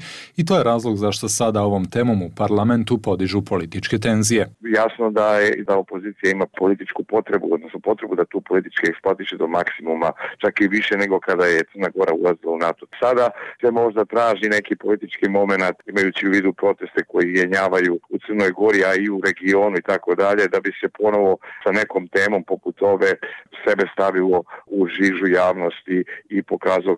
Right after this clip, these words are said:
Speaker 2: kao neko ko je tu da brani određeni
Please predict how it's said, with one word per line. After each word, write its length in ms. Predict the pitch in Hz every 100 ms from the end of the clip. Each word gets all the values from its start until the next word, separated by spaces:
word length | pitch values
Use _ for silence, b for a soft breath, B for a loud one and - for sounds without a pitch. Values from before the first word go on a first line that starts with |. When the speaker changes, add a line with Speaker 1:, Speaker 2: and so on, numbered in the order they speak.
| -
Speaker 2:
kao 160 | 90 87
neko 160 | 90 - -
ko 80 | 90 85
je 80 | 87 82 B B -
tu 80 | 101 95
da 60 | 87
brani 300 | 90 92 90 87
određeni 400 | 87 82 85 85